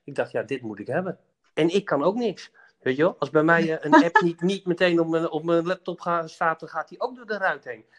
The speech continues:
Speaker 1: Maar in één keer was het zo belangrijk, en dat zie ik dus ook bij jou, dan kan je het wel.
Speaker 2: Ja,
Speaker 1: Ah,
Speaker 2: en dan
Speaker 1: doorzetten,
Speaker 2: ook
Speaker 1: dit
Speaker 2: niet
Speaker 1: wil jij hebben.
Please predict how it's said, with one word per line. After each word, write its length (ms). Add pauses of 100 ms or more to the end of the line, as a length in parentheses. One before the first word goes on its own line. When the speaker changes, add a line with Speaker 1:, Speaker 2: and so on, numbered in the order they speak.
(120)
Speaker 1:
Maar 220
in 220
één 220
keer 220
was 180
het 140
zo 200
belangrijk, 520
en 80
dat 140
zie 140
ik 80
dus 120
ook 160
bij 100
jou, 240 (340)
dan 140
kan 180
je 80
het 160
wel. 400 (120)
Speaker 2:
Ja, 200
Speaker 1:
Ah, 140
Speaker 2:
en 60
dan 120
Speaker 1:
doorzetten, 240
Speaker 2:
ook 200
Speaker 1:
dit 100
Speaker 2:
niet 140
Speaker 1:
wil 240
jij 260
hebben. 380